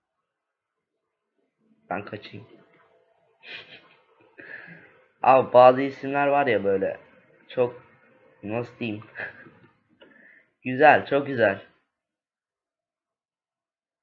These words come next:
Çok sıkıcı Türk tim. Sıkıcı Türk tim. Evet.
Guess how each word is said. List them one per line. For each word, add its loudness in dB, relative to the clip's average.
Çok -14
sıkıcı -18
Türk -20
tim. -16
Sıkıcı -10
Türk -16
tim. -18
Evet. -12